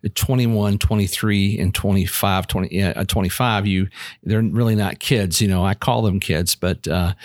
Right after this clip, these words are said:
they, uh, they don't drink. So they, they, uh, I, I think they have a, a, a palate that's kind of very, um, you know, universal, so to speak. They're not, you know, like a wine drinker that's been drinking for many years and has a, you know, a palate that's, you know, it's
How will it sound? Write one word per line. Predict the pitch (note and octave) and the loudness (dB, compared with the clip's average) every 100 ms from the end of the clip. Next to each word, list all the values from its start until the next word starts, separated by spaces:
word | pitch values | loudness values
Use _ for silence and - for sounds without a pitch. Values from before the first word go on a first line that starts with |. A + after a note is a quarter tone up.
| - - - | -16 -16 -10
they, | B2 A2+ G#2+ A2 | -2 0 2 0
uh, | - G#2 G2 | 0 -2 0
they | G#2 A2+ | 0 0
don't | G#2 B2+ A2+ | 2 0 0
drink. | - C3 G2+ - - | 0 0 0 -2 -4
So | - A#2 G#2 | 0 2 2
they, | F#2+ G#2 | 2 0
they, | G#2+ A2+ - | 0 0 0
uh, | A2 G#2 | 0 0
I, | F2+ G2+ G2+ F#2 | 0 -2 0 0
I | |
think | G2 C#3 B2 | 0 0 0
they | G2+ | 0
have | G2+ A2 | 2 2
a, | G2 G2 - F2+ | 2 0 -2 -4
a, | - | -4
a | |
palate | - B2 A2+ G#2+ - | -4 -2 0 -2 -4
that's | - | -6
kind | - A#2+ G#2 | 0 2 2
of | F#2+ | 2
very, | A2 G#2+ F#2+ - - - - | 2 2 -2 -6 -18 -18 -6
um, | F#2+ E2+ F#2+ - | -2 0 0 -2
you | - G#2 | -4 0
know, | F#2+ F2 G2 | 0 0 0
universal, | G2+ A2+ F#2+ G#2+ A2+ F2+ | 2 2 2 0 2 0
so | D#2+ E2+ | 0 0
to | |
speak. | - - D#2 D2+ | 0 0 -4 -2
They're | F#2+ | 0
not, | F#2+ F#2+ - | 2 0 0
you | G#2 | 0
know, | F#2+ F2 | 2 0
like | - G2+ F#2+ | 0 -2 0
a | F2+ | 0
wine | G2 G#2+ G#2+ | 2 2 2
drinker | G#2 F#2 - D#2+ | 0 -2 -2 -2
that's | F2 | -2
been | - F2 | 0 0
drinking | F2+ F#2+ F#2 | 2 0 -2
for | - F2+ | -2 0
many | F2 | 2
years | F2 E2+ E2 F2+ | 2 2 0 0
and | |
has | F#2 E2+ | 0 0
a, | F2+ | 0
you | G#2 | 0
know, | E2+ D#2 | 0 0
a | |
palate | D#2 G2+ F#2 - - | 0 0 0 -2 -4
that's, | - - | -4 -4
you | F2 | -2
know, | D#2+ C#2+ | -2 -4
it's | - - | -6 -8